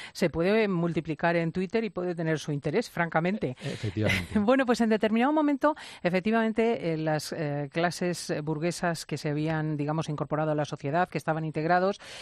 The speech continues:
Speaker 1: eh, ven cómo so-, constituyen en objeto de los nazis para espion-, espiar en España. Y es que ellos organizan un tejido de espionaje que tú dices fue eficacísimo.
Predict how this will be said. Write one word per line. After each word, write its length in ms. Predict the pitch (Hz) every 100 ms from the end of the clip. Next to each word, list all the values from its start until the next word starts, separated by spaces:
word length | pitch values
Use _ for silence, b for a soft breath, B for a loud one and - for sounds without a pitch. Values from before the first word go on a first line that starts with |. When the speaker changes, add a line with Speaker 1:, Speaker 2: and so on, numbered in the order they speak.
| B
Speaker 1:
eh, 340 | - 156 151 151
ven 200 | 165 180
cómo 500 | 185 175 165 151 156
so-, 220 | - 165
constituyen 520 | - 156 165 180 170 160
en 100 | 147
objeto 400 | - 165 156 151
de 80 |
los 220 | 143 143 139
nazis 420 | 165 - 175 -
para 640 | 151 139 139 139 160 190 B B
espion-, 440 | - - 160 135 160
espiar 380 | 165 - 156 156
en 120 | 139
España. 480 | 135 - 117 123 131
Y 160 | 214 202
es 120 | 233
que 160 | - 196
ellos 360 | 202 208 208
organizan 420 | 175 156 165 190 170
un 60 | 156
tejido 320 | 139 185 180
de 60 | 160
espionaje 440 | - 147 180 202
que 100 | 165
tú 100 | 151
dices 260 | 160 190 175
fue 220 | 180 220 B B B
eficacísimo. 800 | 165 - - 170 190 - 110 104